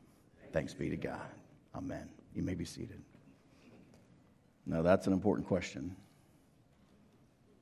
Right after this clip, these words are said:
Do you believe it? Do you believe it? Do you believe this?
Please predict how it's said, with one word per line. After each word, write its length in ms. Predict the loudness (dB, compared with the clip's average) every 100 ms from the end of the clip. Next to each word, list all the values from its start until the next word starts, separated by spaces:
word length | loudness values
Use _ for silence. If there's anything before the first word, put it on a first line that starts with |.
| -20 _ -20 -20 _ _ -20 2
Do 720 | 10 12 12 12 12 8 4 0 2
you 600 | 8 10 10 10 8 4 -2 -8 -20 -20 -20 -20 -20 -20 _ _ _ -2
believe 260 | 6 6 6
it? 100 | 0 -12 -20 -20 -20 -20 _ _ _ _ _ _ _ _ _ _ _ _ _ _ _ _ _ _ _ _ _ _ _ _ _ 4
Do 40 | 8
you 60 |
believe 240 | 10 8 4
it? 160 | 2
Do 80 | 4
you 60 | 6
believe 240 | 6 4
this? 260 | -2 -8